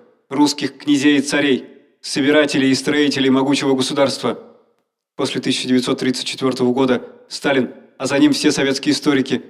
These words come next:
перестают говорить о том, что Россию все били. Начинают говорить о том, что она всех била. Дается сигнал к разгрому исторической школы Покровского. История России,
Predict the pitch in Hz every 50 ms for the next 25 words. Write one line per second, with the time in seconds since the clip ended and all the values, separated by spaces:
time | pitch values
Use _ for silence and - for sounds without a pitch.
0 | - _ _ _ _ - 143 143 143 139 - 156 147 151 143 135 - 135 127 131
1 | 131 127 127 127 127 143 139 127 - - - - - - 147 143 139 139 139 -
2 | - 160 160 147 127 120 - - 143 143 131 - 147 143 135 123 117 104 - -
3 | - - - _ _ _ _ _ _ _ _ _ _ _ _ _ _ _ _ _
4 | _ _ _ _ _ _ _ - 131 139 - - 147 139 156 160 156 151 139 127
5 | 131 127 135 135 135 131 - 131 127 143 131 123 117 - - - - - - -
6 | 143 143 143 151 143 135 - 143 131 123 - - 131 127 120 113 104 - - -
7 | - - _ _ _ _ _ _ _ - - 131 135 131 - 127 - - 135 120
8 | 131 139 135 127 - - 131 127 120 - 151 143 139 127 127 123 123 - 143 135
9 | 131 127 - - - - 127 120 - - 151 139 127 127 127 127 127 151 135 127
10 | - - - 127 120 110 104 - - - - _ _ _ _ _ _ _ _ _
11 | _ _ _ _ _ _ _ _ _ _ _ - - - - 151 139 135 135 135
12 | 135 131 - - 147 135 123 - - -